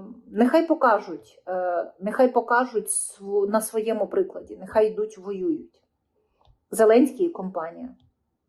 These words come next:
Щоб люди, е, бачили, що на горі теж воюють. Але цього не буде, на жаль. Фіналь буде,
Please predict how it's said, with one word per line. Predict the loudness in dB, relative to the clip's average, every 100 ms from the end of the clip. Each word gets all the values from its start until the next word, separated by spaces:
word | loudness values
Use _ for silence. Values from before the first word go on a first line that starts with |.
| _ _ _ _ _ _ _ _ _ _ _ _ _ _ _ _ _ _ _ -4
Щоб | 0 2
люди, | 2 0 4 6 6
е, | 4 -2 -6 -6 -4 -4 -4 -4 -6 -6 -6 -6 -6 -10 -14 -16 -18 -20 -20 -20 -20 -20 -20 -16
бачили, | 0 2 2 0 -8 -10 -12 _ _
що | -6 0
на | 2 2
горі | 2 2
теж | 0 -4 -8
воюють. | -14 -12 -14 -16 _ _
Але | 2 4
цього | 6 2 0
не | -8
буде, | -10 -12 -16 _ _ -8
на | -6
жаль. | -4 -6 -6 _ _ _ _ _ _ _ _ -20 -20 -20 -20 -20 _ -20
Фіналь | -2 4 6 4
буде, | 4 4 2